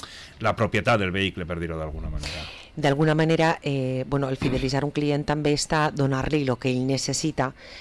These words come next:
Speaker 1: Mhm.
Speaker 2: eh, no lo que se té que vendre en ixe moment,
Speaker 1: Correcte.
Speaker 2: perquè d'esta manera és la manera del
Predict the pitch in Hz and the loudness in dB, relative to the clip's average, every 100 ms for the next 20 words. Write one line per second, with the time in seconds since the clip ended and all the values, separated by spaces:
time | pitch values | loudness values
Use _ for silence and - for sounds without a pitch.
0 | - 92 98 131 127 127 123 120 120 127 | -4 0 2 2 2 -2 -2 -4 -4 0
1 | 143 143 139 - 147 135 135 131 135 - | 2 2 2 -2 0 2 2 2 0 0
2 | 131 131 143 135 - 82 87 82 95 - | 0 2 2 0 -2 -4 -4 -4 0 2
3 | 147 139 139 - 143 139 139 143 147 139 | 2 0 0 0 0 2 2 2 2 2
4 | 131 135 143 | 2 2 -2